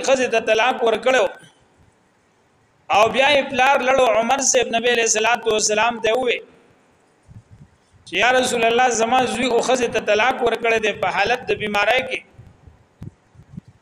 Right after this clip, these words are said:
نو نبی علیہ الصلوۃ والسلام ورته وفرمایل چې ستا زوی دی ورته رجوع کړي، ثم یمسکها،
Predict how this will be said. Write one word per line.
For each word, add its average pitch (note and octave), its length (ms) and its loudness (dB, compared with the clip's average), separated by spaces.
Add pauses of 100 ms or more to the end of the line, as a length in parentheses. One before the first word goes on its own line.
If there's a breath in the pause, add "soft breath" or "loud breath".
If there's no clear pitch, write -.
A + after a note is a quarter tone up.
(120)
نو C#4+ 40 -12 (120)
نبی B3+ 160 2
علیہ A3+ 140 0
الصلوۃ A3 420 -2
والسلام G#3 420 0
ورته G3+ 220 0
وفرمایل G#3+ 440 -2 (1120)
چې D#3 80 -16 (120)
ستا A#3 160 0 (180)
زوی B3 280 4
دی B3 100 0
ورته A3 260 0
رجوع A3 300 -2
کړي، B3+ 260 -4
ثم A3+ 200 -2 (100)
یمسکها، A#3 560 -2